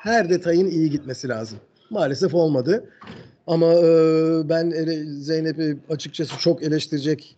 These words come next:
bir yönünü bulamıyorum. E, çok güzel oynadı, tekrar ediyorum yani,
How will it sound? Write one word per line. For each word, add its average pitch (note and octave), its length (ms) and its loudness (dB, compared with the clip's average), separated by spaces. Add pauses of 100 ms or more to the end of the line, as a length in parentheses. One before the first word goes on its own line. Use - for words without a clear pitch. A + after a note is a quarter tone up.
bir C3+ 120 -4
yönünü C#3+ 260 0
bulamıyorum. E3+ 680 0
E, D3 60 0 (840)
çok D#3 220 0
güzel D#3 240 0
oynadı, E3 240 2
tekrar D3+ 400 0
ediyorum D#3 360 0
yani, C#3+ 260 -2